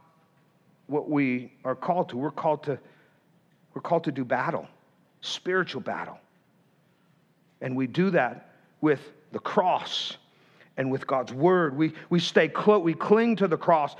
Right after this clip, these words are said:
and we stay close to our Bibles, and we love. We love those that God brings across our paths. Not just we're nice and understanding.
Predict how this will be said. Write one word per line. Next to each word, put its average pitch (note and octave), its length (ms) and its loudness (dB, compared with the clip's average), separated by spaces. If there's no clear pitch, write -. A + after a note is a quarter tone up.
and F3+ 120 4
we E3+ 100 4
stay E3+ 260 2
close G#3+ 540 4
to G#3 160 2
our E3 140 6
Bibles, D#3 440 2
and F3+ 180 6
we E3 120 4
love. D3 640 4
We D#3 200 0
love D3 560 0
those C#3+ 260 2
that C#3+ 80 -6
God B2+ 320 0
brings C3+ 640 -4
across A#2 640 -4
our A2+ 100 -4
paths. - 760 -8
Not F#3 420 0
just F#3 380 0
we're D3 200 4
nice C#3+ 760 0
and C#3 160 -2
understanding. C3 1120 -2